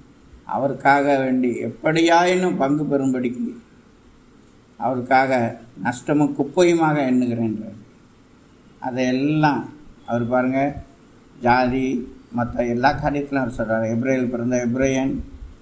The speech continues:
அஹ், மாரின்னு நிறைய காரியத்தெல்லாம் அவர் சொல்லிட்டே வர்றாரு. ஆனாலும் என்னன்னா, "இதெல்லாம் நான் மேன்மை பாராட்டல, இதெல்லாம் நஷ்டமும் குப்பையுமா" என்றார்.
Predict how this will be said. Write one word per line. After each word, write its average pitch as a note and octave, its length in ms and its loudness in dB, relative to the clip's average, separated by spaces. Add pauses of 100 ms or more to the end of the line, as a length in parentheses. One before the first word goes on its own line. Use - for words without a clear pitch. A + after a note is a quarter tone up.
(480)
அஹ், A2+ 220 0
மாரின்னு B2 520 0
நிறைய C3 400 0
காரியத்தெல்லாம் C3+ 500 -2
அவர் A#2+ 180 -6
சொல்லிட்டே A#2+ 380 -2
வர்றாரு. G2+ 540 -6
ஆனாலும் B2+ 500 0
என்னன்னா, B2+ 300 0
"இதெல்லாம் C#3 360 0
நான் B2+ 280 0
மேன்மை C#3 300 2
பாராட்டல, G#2 600 -6 (720)
இதெல்லாம் D3 300 4
நஷ்டமும் D#3 540 0
குப்பையுமா" E3 520 0
என்றார். G#2+ 540 -4